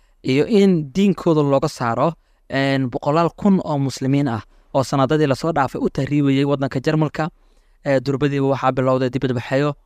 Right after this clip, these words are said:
ay dadka qaxootiga ah ee ku dhaqan waddanka Jarmalka tallaabadan ay kaga soo horjeedaan. Een, malaayiin qof ayaa baraha bulshada waxay kaga falceliyeen wax ka beddelka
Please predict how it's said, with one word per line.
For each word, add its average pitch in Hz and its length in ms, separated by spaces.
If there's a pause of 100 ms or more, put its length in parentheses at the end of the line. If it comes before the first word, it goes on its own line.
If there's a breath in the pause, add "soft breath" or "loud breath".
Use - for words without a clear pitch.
(260)
ay 135 120
dadka 156 260
qaxootiga 135 480
ah 139 60
ee 123 40
ku 165 100
dhaqan 139 180
waddanka 143 300
Jarmalka 135 440 (340)
tallaabadan 143 500
ay 127 120
kaga 143 200
soo - 200
horjeedaan. 135 540 (480)
Een, 143 560
malaayiin 147 480
qof 156 200
ayaa 139 200
baraha 147 280
bulshada 131 440 (640)
waxay 135 200
kaga 143 240
falceliyeen 135 680
wax 135 160
ka 131 120
beddelka 143 440